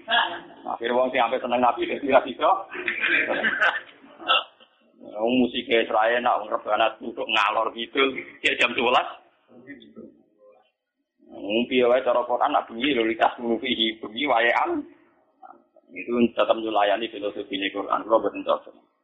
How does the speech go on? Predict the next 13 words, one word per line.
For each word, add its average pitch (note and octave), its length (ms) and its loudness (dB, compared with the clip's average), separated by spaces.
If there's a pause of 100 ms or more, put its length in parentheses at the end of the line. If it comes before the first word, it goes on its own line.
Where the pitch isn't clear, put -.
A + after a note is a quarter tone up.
(400)
Nek G#2 80 -10
kula A#2 160 4
anggere G#2+ 160 -2
tidak G#2+ 240 0
mengajian, A2 340 0
mboten F#3+ 300 2
ate C3+ 160 -2
kula A2+ 120 0 (120)
tidak A#2 260 -2
mengajian A2+ 380 -2
dulu. G2+ 240 -16
Wingi D#3+ 240 0 (320)
kula G3+ 160 2